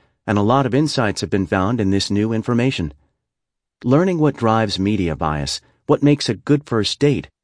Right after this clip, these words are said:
and how developing economies are really doing, is just the beginning. Not incidentally,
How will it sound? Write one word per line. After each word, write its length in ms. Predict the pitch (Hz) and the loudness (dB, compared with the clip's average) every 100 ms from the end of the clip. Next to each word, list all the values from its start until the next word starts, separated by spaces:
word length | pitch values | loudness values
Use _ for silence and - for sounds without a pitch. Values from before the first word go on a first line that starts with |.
| _ _ _ | _ _ _
and 140 | 123 117 | 0 2
how 120 | 135 | 2
developing 560 | 120 110 160 147 139 | 2 2 0 0 0
economies 580 | 110 - 151 156 113 98 | 0 -2 0 2 0 0
are 120 | 95 | 0
really 340 | 87 139 170 87 | 0 0 2 0
doing, 400 | 87 78 76 73 _ _ _ | 0 -2 -4 -6 _ _ _
is 180 | 76 - | -8 -6
just 320 | - 110 - | -2 -2 -2
the 80 | 107 | -4
beginning. 460 | 110 113 117 73 - _ _ _ _ _ _ _ _ _ _ _ - | -2 0 -2 -4 -12 _ _ _ _ _ _ _ _ _ _ _ 2
Not 260 | 135 185 156 | 4 4 2
incidentally, 760 | 156 143 117 117 85 82 | 2 2 2 2 2 0